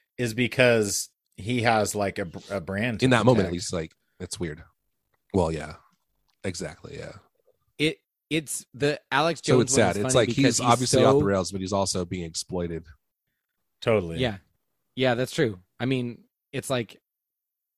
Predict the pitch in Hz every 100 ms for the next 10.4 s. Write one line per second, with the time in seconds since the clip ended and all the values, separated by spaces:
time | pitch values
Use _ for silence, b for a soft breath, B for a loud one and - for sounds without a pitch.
0 | _ _ 110 123 139 147 135 120 - -
1 | _ _ _ _ _ _ 107 135 127 95
2 | 95 123 120 107 139 131 - 113 - 117
3 | 110 107 - - 117 113 _ - 110 98
4 | - _ _ _ _ _ _ _ _ _
5 | _ _ 113 110 113 107 - - 117 123
6 | 127 - - 117 123 139 131 123 - 123
7 | 107 101 104 101 117 120 113 107 101 95
8 | 110 98 131 _ - 107 - 113 110 110
9 | 104 101 92 - _ _ - _ _ -
10 | 101 85 82